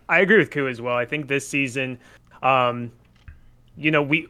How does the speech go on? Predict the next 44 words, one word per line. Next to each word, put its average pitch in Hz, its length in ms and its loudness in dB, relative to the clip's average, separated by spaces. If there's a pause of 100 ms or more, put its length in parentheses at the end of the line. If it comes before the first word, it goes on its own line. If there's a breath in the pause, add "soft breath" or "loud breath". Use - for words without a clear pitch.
we 170 280 2
had, 226 320 4
you 220 60 2
know, 185 140 8
a 151 60 6
few 170 280 2
different 170 280 4
environments 139 680 2
that 139 140 2
we 135 100 0
found 127 280 -4
ourselves 131 480 -6
with, 135 260 -10
with 131 140 -10
the 139 60 -10
characters 131 440 -4
of, 127 80 -10
you 131 60 -8
know, 123 120 -8
the 120 100 -10
different 123 360 -2
towns, 165 880 0
um, 120 420 -12
the 123 80 -18
different 123 300 -12
kind 120 160 -4
of, 117 80 -10
like, 113 160 -8
flashback 151 560 0
locations. 143 640 -4 (380 soft breath)
But 147 400 4
again, 190 240 4
when 143 80 -4
you 147 80 2
do 196 160 2
take 185 180 0
a 143 60 0
step - 240 -2
back, 160 180 2
you 139 60 -10
know, 131 100 -4
there 127 220 -6
really 208 280 2
isn't 143 360 -4